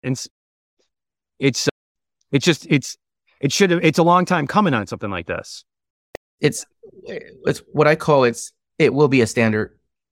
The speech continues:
Speaker 2: Every sport, I use sports a lot as an example. You know,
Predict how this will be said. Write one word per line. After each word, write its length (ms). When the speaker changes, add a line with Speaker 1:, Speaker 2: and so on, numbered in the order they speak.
Speaker 2:
Every 280
sport, 640
I 60
use 220
sports 340
a 80
lot 300
as 160
an 80
example. 600
You 60
know, 220